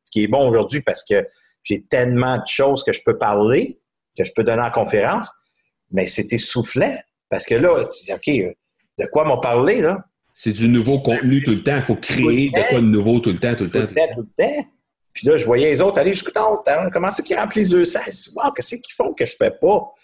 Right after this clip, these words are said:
Speaker 1: C'est
Speaker 2: Puis
Speaker 1: quoi,
Speaker 2: eux
Speaker 1: je
Speaker 2: autres, ils
Speaker 1: comprends ?
Speaker 2: présentent une affaire, puis ils la présentent trois mille fois, puis
Speaker 1: Oui ! Puis moi, je disais, Je peux pas répéter, les gens vont, ils vont, ils vont être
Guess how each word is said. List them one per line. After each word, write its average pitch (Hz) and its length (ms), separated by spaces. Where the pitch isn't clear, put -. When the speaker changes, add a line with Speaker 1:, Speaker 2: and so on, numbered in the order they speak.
Speaker 1:
C'est - 100
Speaker 2:
Puis 120 80
Speaker 1:
quoi, 120 80
Speaker 2:
eux 107 40
Speaker 1:
je 143 60
Speaker 2:
autres, 160 120
ils - 20
Speaker 1:
comprends ? 131 160
Speaker 2:
présentent 147 420
une 220 220
affaire, 151 640
puis 123 100
ils 131 40
la 135 120
présentent 135 460
trois 160 300
mille 160 220
fois, 147 320
puis - 340
Speaker 1:
Oui ! 339 440
Puis 131 100
moi, 196 220
je 143 80
disais, 156 200
Je - 100
peux 131 120
pas 226 100
répéter, 190 500
les 202 200
gens 202 220
vont, 165 220
ils 143 200
vont, 135 200
ils 123 360
vont 139 140
être 131 160